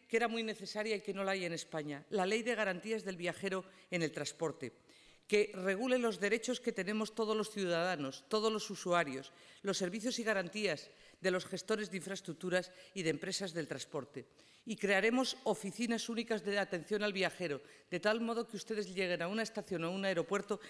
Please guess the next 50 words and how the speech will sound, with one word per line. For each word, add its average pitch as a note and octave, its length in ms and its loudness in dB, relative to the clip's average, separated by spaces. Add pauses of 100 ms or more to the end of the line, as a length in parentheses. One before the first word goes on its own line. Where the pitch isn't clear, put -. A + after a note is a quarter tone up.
(120)
y G#3+ 60 0
se G3+ 120 0
puedan A#3+ 260 4
dirigir G#3+ 320 -2
a A3 60 4
un A3+ 140 2
único A3+ 400 2
punto G#3 400 0 (260)
donde G3 380 6
le F3+ 80 -2
informen G#3+ 500 -2 (220)
de F#3 160 4
todo G#3+ 280 4
lo G#3 140 2
que F#3+ 60 -4
está G3 220 0
ocurriendo E3+ 600 -2 (200)
a F3+ 80 2
lo F3 100 6
largo F3 480 2
de F3+ 100 0
ese F#3 160 0
día F#3+ 360 -2
o G3+ 80 0
lo F3+ 120 4
que E3 100 -4
pueda F#3 220 4
ocurrir E3+ 480 -2 (300)
o F#3 120 0
por F3 180 0
qué F#3+ 120 2
tiene F3+ 280 0
alguien E3+ 440 0
un F3+ 100 -4
retraso. C#3+ 480 -6 (200)
Aprovecho A3 440 2
para A3+ 180 2
decir G#3 320 -2 (240)
que A#3 80 0
esta A3+ 220 0
legislatura G#3+ 760 -2
es A3 140 0
la G#3+ 160 2
que G3 140 -4
se - 180 -4
ha A3 60 4
mejorado G3+ 580 -2 (260)
más A3+ 240 2
la G3+ 140 0
puntualidad F3 580 -2